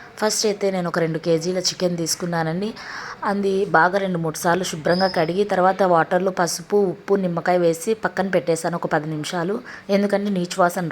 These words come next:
రాకుండా. So అది పక్కన పెట్టేశాక ఈ లోపల మనం ప్యాన్ వెలిగించేసుకొని దానికి తగినట్టు ఒక రెండు టేబుల్ స్పూన్స్ ఆయిల్ వేసాను. అలాగే ఇందులో నీళ్ళన్నీ ఒక్క చుక్క కూడా నీళ్ళు లేకుండా వంచేసుకోవాలా.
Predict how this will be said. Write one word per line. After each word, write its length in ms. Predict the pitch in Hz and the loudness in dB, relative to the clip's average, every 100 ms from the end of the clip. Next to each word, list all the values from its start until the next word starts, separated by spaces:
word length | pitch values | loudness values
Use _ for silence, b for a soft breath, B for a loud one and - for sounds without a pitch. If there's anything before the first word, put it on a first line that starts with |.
| 151 | -2
రాకుండా. 360 | 147 156 185 220 B B - | -2 -4 -4 -4 B B -6
So 80 | - 214 | 0 0
అది 80 | 196 | 2
పక్కన 180 | 190 202 202 | 0 2 2
పెట్టేశాక 440 | 175 170 165 170 214 202 | 2 0 0 -2 -2 0
ఈ 20 | 175 | 2
లోపల 180 | 175 190 185 | 2 2 0
మనం 140 | 175 170 - B B - - - | -2 -6 -10 B B -20 -8 0
ప్యాన్ 200 | 185 190 180 | 2 2 0
వెలిగించేసుకొని 800 | 165 160 160 156 - 175 180 233 - - - - - - - - B B B B B - | 0 -2 0 -2 -2 -2 -2 -4 -8 -20 -20 -20 -20 -20 -20 -20 B B B B B -4
దానికి 200 | 202 196 190 | -2 0 2
తగినట్టు 340 | 175 180 180 190 | 2 2 2 2
ఒక 80 | 185 | 6
రెండు 200 | 170 170 170 | 4 4 2
టేబుల్ 260 | 175 170 180 185 | 4 4 4 2
స్పూన్స్ 320 | 202 202 - 190 | 0 0 0 -4
ఆయిల్ 280 | 170 190 196 | -4 -4 -2
వేసాను. 460 | 185 180 185 175 226 247 B B 196 | -2 -4 -4 -2 -2 -4 B B 0
అలాగే 300 | 196 196 208 202 | 4 4 6 4
ఇందులో 240 | 180 175 175 | 4 2 2
నీళ్ళన్నీ 320 | 185 202 190 | 2 0 0
ఒక్క 120 | 185 170 | -2 -4
చుక్క 200 | - 196 190 | -4 -4 0
కూడా 120 | 202 185 | 0 0
నీళ్ళు 160 | 196 | 2
లేకుండా 300 | 175 165 180 202 | 2 2 2 2
వంచేసుకోవాలా. 760 | 170 151 180 - 175 160 147 | 2 2 2 2 -2 0 0